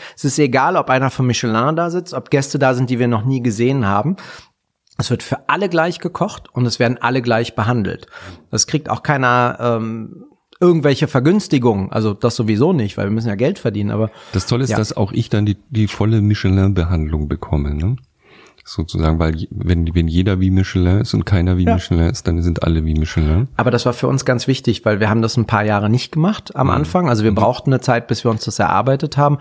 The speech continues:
Speaker 1: Und seitdem wir das haben, kam dann der zweite Stern, kam all der
Speaker 2: Aha.
Speaker 1: Erfolg, weil eine Leichtigkeit reinkam. Vorher
Speaker 2: Ja.
Speaker 1: war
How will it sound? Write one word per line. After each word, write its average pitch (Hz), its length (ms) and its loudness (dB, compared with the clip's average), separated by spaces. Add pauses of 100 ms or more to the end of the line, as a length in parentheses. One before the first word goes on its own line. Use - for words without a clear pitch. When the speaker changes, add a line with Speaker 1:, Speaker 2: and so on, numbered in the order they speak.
(240)
Speaker 1:
Und 117 140 2
seitdem 120 400 2
wir 123 80 2
das 117 180 -2
haben, 120 280 0
kam 113 220 -2
dann 113 220 0
der 117 140 0
zweite 110 340 0
Stern, 113 340 0
kam 107 220 0
all 120 180 2
der 120 120 2
Speaker 2:
Aha. 104 80 0
Speaker 1:
Erfolg, 120 380 0 (220)
weil 113 120 0
eine 117 180 2
Leichtigkeit 117 880 -2
reinkam. 101 480 0
Vorher 120 300 2
Speaker 2:
Ja. 87 60 0
Speaker 1:
war 123 220 2